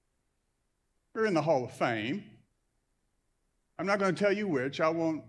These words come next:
embarrass this individual. But he saw his, his idol, his hero, and he went over to this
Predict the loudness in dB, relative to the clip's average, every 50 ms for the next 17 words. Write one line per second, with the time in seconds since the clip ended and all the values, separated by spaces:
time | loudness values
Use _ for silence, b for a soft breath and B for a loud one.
0 | -10 -6 -4 -4 0 2 2 2 2 0 -2 -4 -6 -8 -6 -4 -6 -6 -6 -4
1 | -4 -4 -4 -4 -4 -8 -8 -8 -10 -12 -14 -16 -20 -20 _ _ _ _ _ _
2 | _ _ _ _ _ _ _ _ _ _ _ _ _ _ _ _ _ _ _ _
3 | 2 2 2 2 0 -2 -2 0 2 4 4 4 4 4 2 2 0 0 0 -2
4 | -4 -8 -14 -20 -20 _ _ _ _ -4 -2 -2 -2 -4 -6 -10 -16 -20 -14 -10
5 | -6 -4 -2 0 0 0 0 -2 -4 -6 -8 -8 -12 -16 -20 -20 _ _ _ _
6 | _ _ _ _ _ _ _ _ _ _ _ _ _ _ _ _ _ _ _ -6
7 | -6 -6 -6 -8 -8 -6 -4 -4 -2 0 2 2 2 2 0 -2 -2 -2 -2 -2
8 | -2 -4 -4 -4 0 2 2 2 4 2 0 -2 -2 -4 -4 -4 -2 0 2 2
9 | 2 2 -2 -4 -10 -16 -18 -20